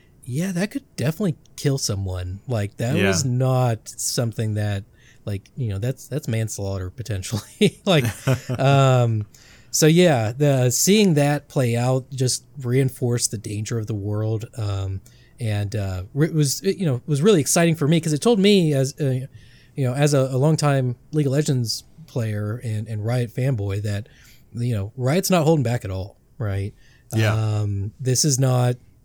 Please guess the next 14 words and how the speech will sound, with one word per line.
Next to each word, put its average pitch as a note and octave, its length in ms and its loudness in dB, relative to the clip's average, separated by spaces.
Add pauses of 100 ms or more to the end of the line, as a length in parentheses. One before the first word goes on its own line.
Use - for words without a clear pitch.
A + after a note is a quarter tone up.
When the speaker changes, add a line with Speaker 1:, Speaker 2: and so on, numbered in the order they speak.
(100)
Speaker 1:
Disney, C3 480 2 (180)
right? A#2 400 -2
This B2+ 220 0
is, A#2+ 320 0 (320)
Speaker 2:
Yeah. F#2+ 140 -4
Speaker 1:
um, G#2+ 640 -4
and D3+ 100 4
I've D3 120 4
actually, C#3+ 400 2
speaking B2+ 320 -4
of G#2 80 -4
Disney, A2+ 220 -4
I've G#2+ 120 -4
seen B2+ 440 0